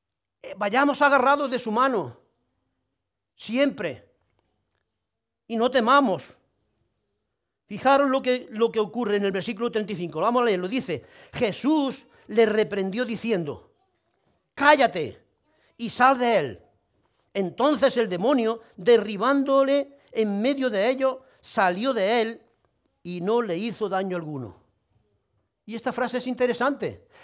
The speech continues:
"Y no le hizo daño alguno". Cristo no solo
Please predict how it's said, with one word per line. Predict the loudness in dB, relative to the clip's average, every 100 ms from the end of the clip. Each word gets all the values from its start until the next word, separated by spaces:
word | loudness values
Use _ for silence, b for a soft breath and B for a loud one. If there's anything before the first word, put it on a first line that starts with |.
| B
"Y | -2 0
no | 2 2
le | 2 2
hizo | 2 2 0
daño | 2 2 4 0
alguno". | 0 -2 -2 -2 -6 -14 _ _ _ _ _ _ _
Cristo | -6 0 0 0
no | -2
solo | 0 0 0 -4 -8